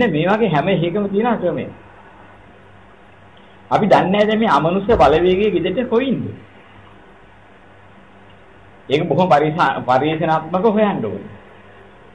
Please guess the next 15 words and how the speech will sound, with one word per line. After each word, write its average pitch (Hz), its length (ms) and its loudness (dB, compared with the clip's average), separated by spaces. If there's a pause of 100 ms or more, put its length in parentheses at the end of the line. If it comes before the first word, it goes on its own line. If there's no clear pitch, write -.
(300)
මේ 147 160 -4
කවුද 147 300 4
ඉන්නේ? 131 400 -2 (760)
දැනගන්න 139 500 0
ඔය 139 140 2
ගුප්ත 135 220 -6
ක්‍රමක් 127 340 0
තියෙනවා. 139 340 -6 (1600)
ඒවයි 170 260 6
ක්‍රම 135 200 4
වලින් 151 240 2 (500)
ඒ 147 120 0
අමනුෂ්‍ය 147 340 0
බලවේගය 139 460 2
මොකද්ද? 131 380 -2